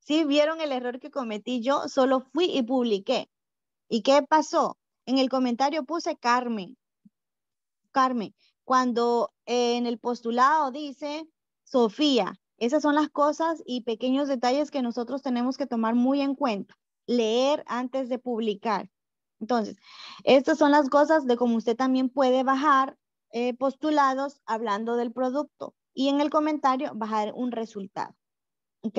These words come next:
Porque si bajamos, eh, de esta manera también muchas veces, ah,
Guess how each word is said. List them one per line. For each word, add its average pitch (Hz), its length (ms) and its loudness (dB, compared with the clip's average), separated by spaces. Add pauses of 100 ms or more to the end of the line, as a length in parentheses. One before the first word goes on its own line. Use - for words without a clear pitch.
(140)
Porque 254 300 4
si 277 180 2
bajamos, 262 600 4 (420)
eh, 254 220 4
de 254 180 6
esta 262 220 4
manera 277 420 2
también 254 380 0
muchas 262 420 -4
veces, 254 560 -4 (880)
ah, 220 540 2